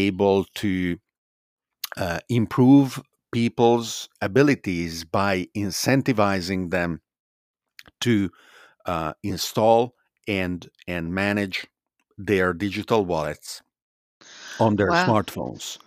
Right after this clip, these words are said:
Speaker 1: And, and, and this process is not something that happens in one day. The,
Speaker 2: No. <laughs>
Speaker 1: the incentive is real because they are offering, uh, basically,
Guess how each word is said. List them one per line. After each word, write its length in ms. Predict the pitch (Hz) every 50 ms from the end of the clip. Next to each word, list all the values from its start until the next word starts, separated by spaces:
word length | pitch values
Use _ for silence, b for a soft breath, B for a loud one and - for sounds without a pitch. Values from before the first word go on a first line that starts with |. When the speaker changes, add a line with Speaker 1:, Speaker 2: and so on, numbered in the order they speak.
| b b b b b b b b -
Speaker 1:
And, 240 | 135 127 123 117 - - - _ _ _ _
and, 280 | _ 113 117 117 107 - -
and 140 | 120 117 104
this 180 | - - - -
process 580 | - 214 202 190 180 - - 117 98 - - -
is 220 | - 127 107 92
not 200 | 104 127 143 151
something 540 | - - - 143 143 147 139 - 135 113 104
that 160 | 95 95 -
happens 580 | - - 104 107 - - 113 101 87 - - - - _ _
in 220 | - 113 107 104 98
one 240 | 98 98 92 92
day. 280 | 87 101 90 71 65 - b b b b b b b b b b
The, 160 | 107 101 110
Speaker 2:
No. 220 | 226 196 170 156
<laughs> 20 | 101
Speaker 1:
the 140 | 107 110
incentive 640 | 101 104 101 - - - 147 165 180 - 185 180 170 156
is 220 | 160 139 123 110
real 440 | 101 110 110 113 127 151 170 175 - - - 107
because 460 | 113 110 - - 113 107 90 87 90
they 200 | 110 113 120 120
are 340 | 117 117 117 113 113 113 b b b b b b b b -
offering, 720 | 117 135 147 143 - - 131 120 117 110 110 110 107 104 - _ _ _ _ _ _ _ _
uh, 300 | 104 101 98 98 95 92 -
basically, 840 | 107 104 117 120 107 117 110 - 113 113 110 107 104 101 98 98 -